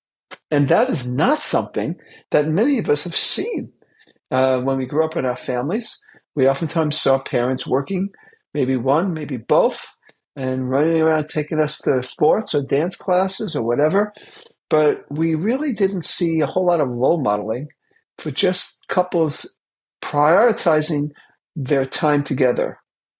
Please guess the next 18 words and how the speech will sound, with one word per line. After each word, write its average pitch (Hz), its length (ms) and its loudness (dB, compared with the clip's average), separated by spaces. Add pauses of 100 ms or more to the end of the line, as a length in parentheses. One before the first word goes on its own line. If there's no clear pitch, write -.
(460)
slowing 147 540 0
down 127 260 0
together. - 540 -2 (1700)
And, 165 560 2 (160)
uh, 143 400 4 (100)
it, 214 220 4
it's 202 180 0
not 220 160 0
easy 214 260 0
to 160 120 -6
do 214 240 -2
oftentimes 135 520 -4
these 151 140 -10
days 131 260 0
'cause 175 200 -4
we're 160 80 -4
so 156 240 0
busy 147 560 -2